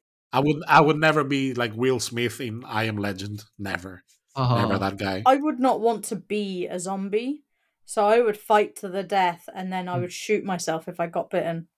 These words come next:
Speaker 3: I would shoot myself.
Speaker 2: Whoa.
Speaker 3: It would just, no, I can't, I can't imagine myself ever being a zombie. It,
Speaker 1: But
Speaker 3: it wouldn't happen.
Speaker 1: w-, would you have a conscience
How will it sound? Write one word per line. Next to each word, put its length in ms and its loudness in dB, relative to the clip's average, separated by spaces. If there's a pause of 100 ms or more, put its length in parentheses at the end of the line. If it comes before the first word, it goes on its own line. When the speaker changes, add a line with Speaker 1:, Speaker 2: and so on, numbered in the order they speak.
Speaker 3:
I 80 8
would 200 0
shoot 120 0
myself. 540 6
Speaker 2:
Whoa. 100 -4
Speaker 3:
It 60 4
would 80 -6
just, 220 -6
no, 280 4
I 60 4
can't, 400 0
I 60 -10
can't 380 -8 (460)
imagine 480 2
myself 460 -2
ever 320 -4
being 380 -4
a 60 -4
zombie. 520 -6 (760)
It, 100 2
Speaker 1:
But 180 6
Speaker 3:
it 80 4
wouldn't 220 2
happen. 340 2
Speaker 1:
w-, 240 -2
would 140 4
you 60 4
have 100 2
a 40 2
conscience 640 -2